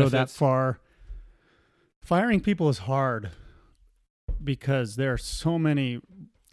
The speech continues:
Speaker 1: employees and have so many recourses. They could come back and say, "You fired me because of my skin color, my sexual orientation. You fired me because you don't like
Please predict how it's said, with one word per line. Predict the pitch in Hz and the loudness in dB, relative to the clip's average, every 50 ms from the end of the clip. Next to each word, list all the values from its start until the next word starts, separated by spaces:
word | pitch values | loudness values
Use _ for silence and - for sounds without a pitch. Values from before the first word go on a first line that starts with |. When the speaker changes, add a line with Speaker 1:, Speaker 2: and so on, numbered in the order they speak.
| _ _ - | _ _ -14
Speaker 1:
employees | 165 160 175 151 123 - - - 156 156 156 147 135 131 135 - - 160 151 151 139 135 131 123 113 120 | -10 -8 -6 -8 -8 -6 -2 0 2 4 4 4 2 0 -2 -4 -4 -4 -2 -2 -2 -2 -2 -4 -4 -4
and | 120 120 - _ _ - | -4 -6 -6 _ _ -14
have | - - 139 123 | -10 -8 -8 -8
so | - - - 165 165 165 | -10 -8 -4 -2 0 0
many | 165 156 143 135 | 0 0 -2 -2
recourses. | 117 123 123 117 - - 123 117 107 - - 113 113 | -4 -6 -8 -8 -8 -10 -12 -12 -12 -12 -12 -10 -10
They | 139 127 | -10 -10
could | 139 - | -12 -6
come | - 156 147 | -2 0 0
back | 135 135 127 123 - | 2 0 -2 -4 -4
and | 135 123 | -8 -8
say, | - - 123 120 120 117 107 - - _ _ _ _ _ _ _ - - - - - _ _ _ _ _ _ _ _ _ _ _ _ _ _ _ _ _ _ _ _ _ _ - | -6 -6 -4 -4 -4 -6 -6 -10 -14 _ _ _ _ _ _ _ -20 -20 -20 -20 -20 _ _ _ _ _ _ _ _ _ _ _ _ _ _ _ _ _ _ _ _ _ _ -6
"You | 151 139 165 | -4 -4 -2
fired | 156 - 160 151 151 139 | 0 2 2 2 2 2
me | 147 143 139 | 0 0 -2
because | 127 127 - - 139 120 | -4 -6 -6 -6 -6 -4
of | 139 | -4
my | 139 131 | -6 -6
skin | - - 151 143 135 | -4 -4 -2 -2 -2
color, | 123 127 135 135 127 127 127 123 120 | -2 -4 -4 -4 -4 -4 -4 -6 -6
my | 117 113 113 | -6 -8 -8
sexual | 110 - 156 135 - - 135 131 | -6 -6 -6 -4 -2 -2 0 0
orientation. | 127 123 120 123 113 - 139 127 120 - - 135 120 117 | 0 0 0 -2 -2 -2 -2 -2 -2 -2 -4 -4 -4 -2
You | 120 135 | -2 -2
fired | 127 - 151 139 135 120 | 0 2 2 2 2 0
me | 127 127 123 | -2 -4 -4
because | 113 120 - - 139 131 123 113 110 | -6 -8 -6 -4 -4 -4 -4 -6 -6
you | 113 120 120 120 120 | -6 -4 -4 -4 -4
don't | 113 127 120 123 127 | -4 -6 -6 -6 -6
like | 127 120 120 113 | -8 -8 -8 -10